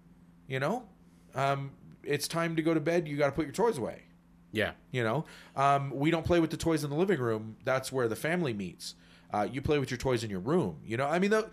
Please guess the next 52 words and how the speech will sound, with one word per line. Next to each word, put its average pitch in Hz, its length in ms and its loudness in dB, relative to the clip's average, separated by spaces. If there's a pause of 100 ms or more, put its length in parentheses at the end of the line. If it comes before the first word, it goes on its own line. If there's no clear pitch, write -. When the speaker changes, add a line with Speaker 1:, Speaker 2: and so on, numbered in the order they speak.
(220)
Speaker 1:
I - 60 -6
mean, 240 160 -4
you 254 100 -2
do 190 180 2
you. 156 380 -2
Uh, - 20 -2
it's 165 400 0
your 190 160 4
house. 127 320 0
But 165 260 2 (380)
at 196 140 4
the 202 80 2
same 254 260 0
time, 160 240 2
it's 160 140 4
Speaker 2:
Well, 160 80 2
Speaker 1:
like, 160 120 -2
I, 175 300 2
I 165 40 0
kinda 226 240 -4
feel 208 180 0
like 175 100 2
these 156 160 -2
parents 160 260 -2
just 127 140 -6
don't 117 180 -2
care. 156 440 -2
Speaker 2:
The 110 100 -4
thing 120 280 -2
is, 104 180 -2
is 87 160 -8
that 80 240 -10 (140)
it's 92 200 -14 (100)
any 95 260 -8
kind 87 260 -10
of 80 80 -12
structure 80 360 -12
at 76 80 -12
all. 78 160 -16 (560)
Any 113 280 2
structure 82 480 -6 (300)
Speaker 1:
Even 214 220 2
a 180 40 6
Speaker 2:
is, 156 80 2
Speaker 1:
little 180 180 6
Speaker 2:
is 117 60 4
Speaker 1:
bit. - 100 4
Speaker 2:
beneficial. 98 320 0
Speaker 1:
Even 160 140 2
a - 20 0
little 147 180 2
bit. - 160 -10